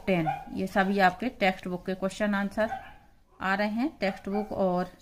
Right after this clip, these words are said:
सप्लीमेंट्री रीडर के। क्वेश्चन नंबर ग्यारह आपका एक्सट्रैक्ट दिया जा रहा है, ये भी ऑब्जेक्टिव है, इसके आंसर बता देती हूँ मैं आपको। पहला क्वेश्चन, "How many delegates were there in annual convention?"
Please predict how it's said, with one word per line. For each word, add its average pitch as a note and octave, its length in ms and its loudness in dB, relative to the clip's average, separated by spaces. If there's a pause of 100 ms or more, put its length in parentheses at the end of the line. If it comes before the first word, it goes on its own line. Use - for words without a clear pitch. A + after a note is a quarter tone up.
सप्लीमेंट्री F#3 560 0
रीडर G3 340 0
के। C#4 140 -2 (1160)
क्वेश्चन G#3 320 -2
नंबर G#3 320 2
ग्यारह G3+ 340 4
आपका G3+ 380 2
एक्सट्रैक्ट A3 640 0
दिया A3 300 2
जा G#3 200 4
रहा G#3 140 4
है, A#3 160 0
ये F#3+ 180 2
भी F#3+ 120 2
ऑब्जेक्टिव G#3+ 500 0
है, A3+ 280 2
इसके G3 240 -4
आंसर F#3 360 2
बता G3 280 4
देती G#3+ 320 -2
हूँ A3 120 0
मैं A3 100 2
आपको। G#3 340 2 (1600)
पहला G3+ 240 0
क्वेश्चन, A3+ 440 0
"How G3+ 280 6
many A#3 320 8
delegates A3 680 4
were G#3+ 260 6
there A3 300 4
in A3+ 180 4
annual A3+ 480 6
convention?" A3 680 4